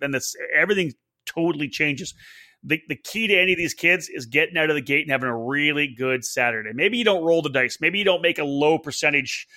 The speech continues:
uh, move on the Saturday, trying to get that one good result to get you back in the fight,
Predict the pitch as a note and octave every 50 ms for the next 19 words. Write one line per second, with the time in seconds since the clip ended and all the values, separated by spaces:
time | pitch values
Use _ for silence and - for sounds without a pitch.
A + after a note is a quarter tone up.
0 | - - _ _ - B2 B2+ C3+ - F#3+ E3 E3 D#3+ D3+ C#3+ C3+ C3 B2+ A#2+ -
1 | - - - D3 C#3 C3+ B2+ B2+ - - - C#3 C#3 D3 D3+ D#3 C#3+ - - C#3
2 | C3+ B2+ A#2+ - D3 - - D#3+ D3+ - - C3 C#3+ D3+ D#3 C3+ A2+ D#3+ D#3 C3+
3 | C3+ C#3 G#2 C#3 C#3 C#3+ C#3 - A#2 C#3 B2 - E3+ C3+ C3+ B2+ B2 - B2 A2
4 | - - B2 C3+ F3